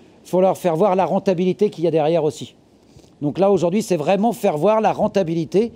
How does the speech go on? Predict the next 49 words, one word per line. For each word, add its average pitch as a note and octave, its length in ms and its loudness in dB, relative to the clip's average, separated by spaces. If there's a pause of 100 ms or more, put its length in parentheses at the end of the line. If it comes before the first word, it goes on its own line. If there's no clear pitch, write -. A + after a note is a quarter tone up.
(400)
Euh, E3 760 4
et G#3 80 2
si A3+ 160 -4
ce A#3 100 0
n'est A3+ 40 4
pas A3+ 180 0
une G3 60 0
rentabilité G3 680 0
accrue, F#3 420 0 (260)
c'est - 160 0
au F#3 100 4
moins A3 280 0 (640)
comment G#3+ 300 2
ça G3+ 140 0
vous F3 120 -2
fait F#3+ 200 0
descendre G#3 440 0
les F#3 140 2
charges G#3+ 360 0
ou E3 60 2
baisser F#3+ 300 2
les F3+ 120 2
charges G#3+ 280 0
dans F3+ 100 -4
des E3 120 -4
systèmes F3+ 340 -4
agricoles. D3 480 -2 (420)
C'est-à-dire E3 160 0
qu'en D#3+ 120 -8
fait, G#3+ 100 0
il F3+ 80 -2
y F#3 40 2
a E3+ 40 2
vraiment F3 240 0
une G3+ 80 0
résilience, F3 720 -2 (540)
euh, D#3 340 2
au F3 100 -2
niveau D#3+ 240 0
de F3+ 60 0
la F3 100 2
régénération D#3+ 680 -2
du C3+ 120 -6
sol, A3 440 0 (300)
au D#3+ 120 0
niveau, F3+ 540 2
euh, D3+ 640 0
de C#3+ 160 0
l'érosion, D#3+ 640 2